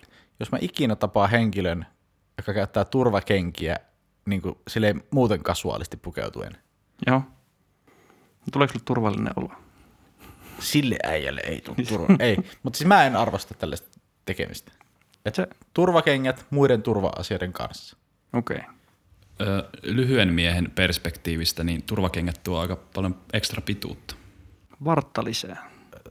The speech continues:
Speaker 1: Mun mielestä tähän vahvuuksiin, että lupaa käyttää turvakenkiä.
Speaker 3: Joo. Lupa tappaa.
Speaker 2: <laughs> Joo, se
Speaker 1: Jossain oli semmoinen urbaani legenda, että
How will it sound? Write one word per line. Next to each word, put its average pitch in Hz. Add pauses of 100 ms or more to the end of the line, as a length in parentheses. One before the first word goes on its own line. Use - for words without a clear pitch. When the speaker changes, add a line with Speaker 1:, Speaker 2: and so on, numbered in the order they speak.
(420)
Speaker 1:
Mun 170
mielestä 190
tähän 160
vahvuuksiin, 135
että 123
lupaa 143
käyttää 120
turvakenkiä. 80
Speaker 3:
Joo. 85 (3500)
Lupa 110
tappaa. 78 (500)
Speaker 2:
<laughs> -
Joo, 127
se - (680)
Speaker 1:
Jossain 180
oli 127
semmoinen 120
urbaani 107
legenda, 82
että -